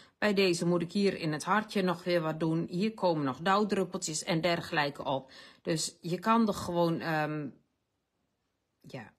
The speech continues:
nog uren mee spelen. Eh, de kleur die ik nu gebruikt heb, ik heb gewoon zomaar wat gepakt. Dit is de Row and Betint,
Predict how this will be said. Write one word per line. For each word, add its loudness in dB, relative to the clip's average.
nog -10
uren 0
mee -6
spelen. -6
Eh, 2
de 0
kleur 4
die 2
ik 0
nu 10
gebruikt 4
heb, 2
ik -4
heb 0
gewoon 4
zomaar 4
wat -2
gepakt. 0
Dit 0
is -4
de 0
Row 2
and 2
Betint, 2